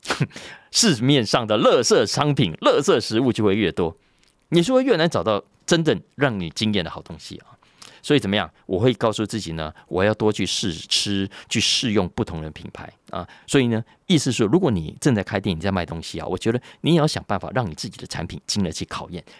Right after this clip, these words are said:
经得起试吃啊。你不要搞一堆什么添加剂啊什么的，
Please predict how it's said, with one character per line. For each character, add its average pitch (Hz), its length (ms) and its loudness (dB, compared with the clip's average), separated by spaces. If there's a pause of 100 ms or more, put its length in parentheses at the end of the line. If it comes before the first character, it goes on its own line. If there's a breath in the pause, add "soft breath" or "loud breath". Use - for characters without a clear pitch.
经 208 160 -2
得 196 80 2
起 80 180 -6
试 - 240 -2
吃 82 300 -6
啊。 - 80 -14 (180 loud breath)
你 92 140 -8
不 - 80 -4
要 104 100 0
搞 80 180 -12
一 90 40 -4
堆 90 120 -4
什 - 120 -10
么 80 80 -16
添 - 200 -8
加 90 200 -4
剂 92 260 -8
啊 80 180 -8
什 80 140 -8
么 76 80 -12
的， 76 160 -8